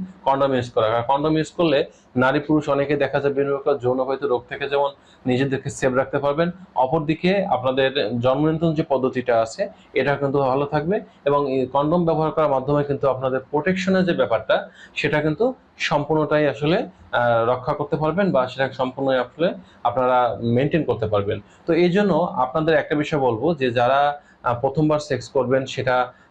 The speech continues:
বিবাহের মাধ্যমে বাসর ঘরে যেয়ে হোক বা অরক্ষিতভাবে বা অন্য কোনো উপায় হোক, অবশ্যই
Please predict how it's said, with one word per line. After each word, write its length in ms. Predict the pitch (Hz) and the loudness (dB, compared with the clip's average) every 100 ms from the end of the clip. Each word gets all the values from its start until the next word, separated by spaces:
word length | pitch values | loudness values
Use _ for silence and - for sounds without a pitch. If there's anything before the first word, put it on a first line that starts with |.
| - | -4
বিবাহের 520 | 110 117 131 139 135 | 0 2 2 2 2
মাধ্যমে 420 | 131 123 131 131 | 0 0 0 0
বাসর 320 | 113 104 135 | 0 -2 -2
ঘরে 180 | 127 135 | 0 -2
যেয়ে 180 | 131 143 | 0 0
হোক 240 | 147 127 117 | 0 -2 0
বা 100 | 120 | -2
অরক্ষিতভাবে 800 | - 113 127 - 143 127 131 127 | 2 2 2 -2 -4 -2 -2 0
বা 100 | 127 | 0
অন্য 320 | 113 131 143 | 2 0 -2
কোনো 180 | 143 131 | -2 -2
উপায় 200 | 117 113 | 0 0
হোক, 180 | 139 - - - | -2 -8 -16 -6
অবশ্যই 480 | - 143 156 143 147 | -2 0 -2 -2 -2